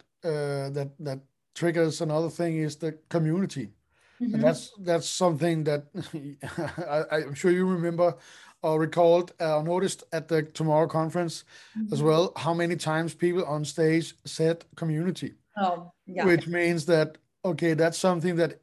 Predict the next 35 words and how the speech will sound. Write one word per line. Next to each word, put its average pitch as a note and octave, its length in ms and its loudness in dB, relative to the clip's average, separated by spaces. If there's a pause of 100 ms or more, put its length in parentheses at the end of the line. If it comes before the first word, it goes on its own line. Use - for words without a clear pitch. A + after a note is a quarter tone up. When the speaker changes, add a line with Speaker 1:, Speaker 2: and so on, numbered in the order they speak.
(160)
Speaker 1:
every F3+ 720 4
brand E3 640 -4
on D#3+ 200 -2
the D#3+ 80 0
planet D#3 560 0 (160)
is D#3+ 180 0
going E3 380 0
for, C#3+ 480 -2
some D3+ 240 -6
sort D3 360 2
of C#3+ 80 -16 (300)
community. D#3+ 680 -4 (360)
And G3+ 280 -2
I E3 60 6
Speaker 2:
Mm-hmm. D#3 80 2
Speaker 1:
think G#3 340 2 (420)
during F3 180 4
the E3 80 0
conference, E3 560 -2
you F3 140 4
and E3 80 4
I D#3 120 4
also E3 320 2
had D3+ 140 4
a D3 40 -2
conference, D#3+ 520 -2
uh, D#3+ 180 0
talk D#3+ 300 0
where, D3+ 140 0
where D#3 580 0
I, D3+ 80 -4
I - 20 -4
mentioned D#3+ 440 -4
that D3 220 0
the, D3 160 0